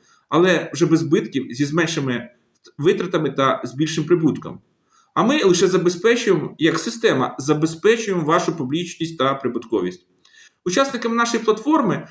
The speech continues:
вже стали власники землі в різних областях країни. Тепер вони вже публічні та організовані господарі на власній землі.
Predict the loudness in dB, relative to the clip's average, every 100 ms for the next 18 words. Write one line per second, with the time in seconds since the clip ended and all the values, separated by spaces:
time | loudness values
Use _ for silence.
0 | -18 -4 -4 2 2 4 4 2 2 2
1 | 2 2 0 0 0 0 -2 -2 -2 0
2 | -4 -2 -2 -2 -4 -10 _ _ _ -2
3 | 0 2 2 4 2 2 0 0 -2 -2
4 | -2 -2 -2 2 4 4 2 -4 -14 _
5 | -6 0 0 4 2 2 0 0 -2 -4
6 | -4 -4 -8